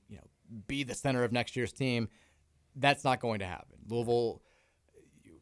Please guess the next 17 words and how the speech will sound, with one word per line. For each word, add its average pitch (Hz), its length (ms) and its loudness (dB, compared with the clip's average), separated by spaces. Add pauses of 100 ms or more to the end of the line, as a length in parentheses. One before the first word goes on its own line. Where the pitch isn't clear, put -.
A 139 100 0
J 147 80 4
Johnson 160 240 2
is 127 60 -4
the 127 80 4
last 123 260 4
five-star 120 340 2
player 110 220 0
on 101 80 -2
the 92 60 -8
board 85 340 -12 (220)
in 123 80 -4
the 113 60 -2
twenty 113 200 -2
twenty-three 101 320 -4
class. - 360 -14 (340)
So, 107 340 0